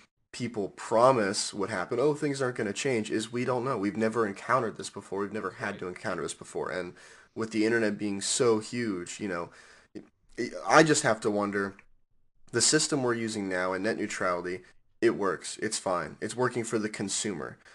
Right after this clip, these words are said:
Speaker 1: So for them to want to change that and claim that it's benefiting the consumer,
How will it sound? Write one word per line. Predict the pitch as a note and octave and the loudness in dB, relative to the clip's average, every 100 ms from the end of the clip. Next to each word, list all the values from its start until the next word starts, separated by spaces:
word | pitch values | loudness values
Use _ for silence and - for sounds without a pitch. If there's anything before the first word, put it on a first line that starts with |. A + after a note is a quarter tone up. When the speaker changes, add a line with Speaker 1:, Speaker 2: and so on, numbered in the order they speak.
| _ | _
Speaker 1:
So | - A2+ | -4 -2
for | A2 G#2 | -2 2
them | A2 C3 | 2 2
to | C3 - G#2 | -2 -6 -6
want | F2+ G#2+ A#2+ | -2 -2 -2
to | G2+ | -6
change | - A2 A2+ A2+ | -4 -2 -2 -4
that | F#2+ E2+ | -2 -2
and | - F#2+ G2 | -4 -8 -8
claim | - G#2 A2+ A#2 | -8 -2 -2 0
that | G#2+ | -2
it's | G2+ - | -4 -2
benefiting | A2 A2+ A2+ G#2 | -2 0 -2 -4
the | G2+ | -6
consumer, | G2 G2 - D3 A#2+ G2 | -6 -8 -2 0 0 -2